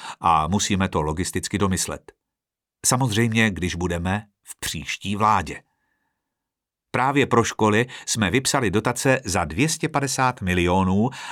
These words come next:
aby si mohli začít pěstovat přírodní zahrady. Po nich jsme uvolnili dalších sto milionů, o které může žádat úplně každý, kdo se rozhodne sázet stromy. Obce,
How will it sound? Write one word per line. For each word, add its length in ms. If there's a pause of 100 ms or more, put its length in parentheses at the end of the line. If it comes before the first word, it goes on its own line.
aby 160
si 120
mohli 260
začít 460
pěstovat 480
přírodní 560
zahrady. 520 (1200)
Po 140
nich 220
jsme 180
uvolnili 520
dalších 560
sto 280
milionů, 720 (260)
o 100
které 320
může 320
žádat 400
úplně 340
každý, 680 (260)
kdo 180
se 160
rozhodne 500
sázet 420
stromy. 460 (720)
Obce, 580